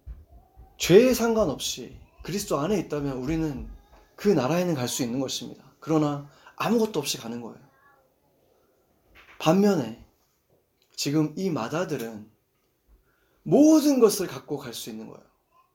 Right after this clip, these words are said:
가장 영화로운 모습으로 예수님의 친구처럼, 영화라는 표현은 신약 성경에 아까 봤던 그 로마서 말고는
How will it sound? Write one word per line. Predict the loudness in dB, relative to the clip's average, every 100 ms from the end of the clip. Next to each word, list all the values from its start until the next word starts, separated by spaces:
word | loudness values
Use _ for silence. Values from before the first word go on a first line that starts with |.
| _ _ _ _ _ _ _ _ -14
가장 | -6 -4 -2 2 2 4
영화로운 | 6 6 6 6 2 -2
모습으로 | -6 -10 -10 -12 -14 -18 _ _ _ _ _ _ _ _ _ _ _ _ _ -20 0
예수님의 | 2 4 4 6 4
친구처럼, | 4 2 2 0 -4 -6 -4 4
영화라는 | 4 6 6 6 4 0
표현은 | -2 0 2 0 -4 -8 -12 -20 -20 -10
신약 | 0 2 4
성경에 | 2 2 4
아까 | 4 4 2
봤던 | 2 2 2 0
그 | 0 2 2 -2 -4
로마서 | 2 4 4 4 4
말고는 | 4 4 2 2 -2 -4